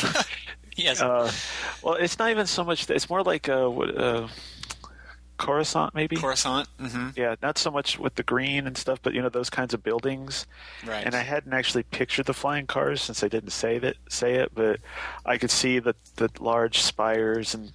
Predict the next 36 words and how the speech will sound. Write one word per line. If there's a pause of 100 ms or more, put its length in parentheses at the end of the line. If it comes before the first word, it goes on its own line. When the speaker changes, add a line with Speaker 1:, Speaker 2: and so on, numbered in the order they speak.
(100)
Speaker 2:
curved
roofs
and (840)
very
much, (160)
actually, (220)
it's
also
quite
a
bit
like,
um, (420)
the
way
you
s-,
uh,
Metropolis
looked
on (240)
the
Superman
animated
series. (260)
Speaker 1:
Yeah. (200)
Speaker 2:
Kind
of
that
future
deco
look.
Speaker 1:
But
amped
up.
Speaker 2:
Yes.